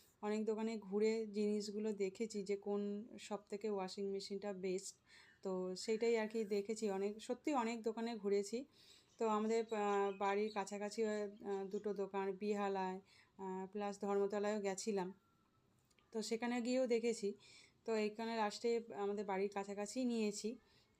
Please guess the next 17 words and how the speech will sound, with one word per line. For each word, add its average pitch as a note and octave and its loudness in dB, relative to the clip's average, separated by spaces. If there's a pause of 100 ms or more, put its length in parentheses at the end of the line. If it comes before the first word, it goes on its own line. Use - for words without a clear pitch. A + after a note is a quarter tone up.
(140)
তো G3+ 2
রিলায়েন্স A3 2
থেকেই B3+ 2
নিয়েছি। A3+ 0
তো A3 0 (180)
দামটা F#3+ 0
একটু G#3 -4
অনেকটা, G3 0
যেহেতু G3+ -2
কী A3 -6
বলো G#3+ -2
তো, C#4+ -2
পনেরো G3+ 0
আগস্টে G#3+ -4
না D#4 -2
অনেকটা G3+ -2
দাম, F#3+ -2